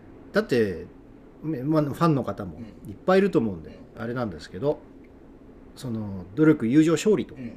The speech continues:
Speaker 1: まあ、
Speaker 2: ジャンプね。
Speaker 1: 少年ジャンプが掲げる三つの三原則、確かに守ってます。
Speaker 2: うん。
Speaker 1: で、まあ、あの、オデセウスみたいなね、
Speaker 2: うん。
Speaker 1: ちょっと、あの、神話系の
Speaker 2: うん。
Speaker 1: このポジションで、
Speaker 2: うん。
Speaker 1: サスケとナルトがこう競合しながら、
Speaker 2: そうね。
Speaker 1: ね、お互い
Speaker 2: うん。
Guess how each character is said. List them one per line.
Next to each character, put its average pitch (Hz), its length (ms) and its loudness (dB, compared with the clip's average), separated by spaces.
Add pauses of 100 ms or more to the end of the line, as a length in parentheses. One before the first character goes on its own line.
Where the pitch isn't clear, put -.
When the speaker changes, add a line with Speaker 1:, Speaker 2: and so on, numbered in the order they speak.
(220)
Speaker 1:
ま 117 100 -14
あ、 - 20 -12
Speaker 2:
ジ 127 80 -10
ャ 123 60 -8
ン 117 40 -10
プ - 60 -14
ね。 - 80 -18
Speaker 1:
少 127 220 -4
年 131 160 0
ジ 135 60 2
ャ 143 60 6
ン 135 40 -2
プ 139 80 -4
が 107 100 -2
掲 113 240 -6
げ 127 100 -2
る 127 160 -6
三 113 120 -10
つ - 100 -12
の 156 80 -2
三 139 160 -6
原 147 160 0
則、 - 180 -12
確 165 200 -8
か 147 80 -4
に 120 60 -4
守 123 200 -4
っ 156 40 -4
て 139 140 -8
ま 139 100 -4
す。 - 220 -10
Speaker 2:
う 120 40 -14
ん。 117 60 -14 (480)
Speaker 1:
で、 131 300 2 (720)
ま 110 200 -6 (140)
あ、 107 60 -12
あ 101 40 -8
の、 101 580 -10 (480)
オ 127 60 2
デ 135 100 4
セ 156 180 6
ウ 147 60 6
ス - 140 -4
み 117 80 -4
た 113 100 -4
い 95 80 -6
な 90 60 -14
ね、 160 180 -6
Speaker 2:
う - 20 -10
ん。 107 60 -10 (140)
Speaker 1:
ち - 80 -8
ょ 127 40 -4
っ - 20 -4
と、 104 280 -8
あ 98 80 -10
の、 98 300 -10
神 147 220 -2
話 151 160 4
系 143 180 2
の 143 200 -2 (180)
Speaker 2:
う 123 40 -12
ん。 - 40 -14 (160)
Speaker 1:
こ 117 80 -6
の 110 340 -6 (100)
ポ 131 120 -4
ジ 123 80 -2
シ 127 80 0
ョ 110 60 -2
ン 90 80 -8
で、 80 120 -12 (100)
Speaker 2:
う 123 40 -14
ん。 - 20 -14
Speaker 1:
サ 120 160 -4
ス - 140 -6
ケ 120 100 -2
と 110 300 -4
ナ 113 120 -2
ル 113 80 -2
ト 113 140 -4
が 107 200 -8 (440)
こ 110 120 -10
う 95 100 -12
競 131 120 0
合 131 140 2
し 160 140 0
な 220 100 6
が 202 120 6
ら、 110 180 0 (420)
Speaker 2:
そ 117 60 -10
う - 20 -8
ね。 107 60 -8
Speaker 1:
ね、 104 40 -12
お 107 60 -12
互 107 460 -4
い - 20 -
Speaker 2:
う - 20 -14
ん。 - 20 -18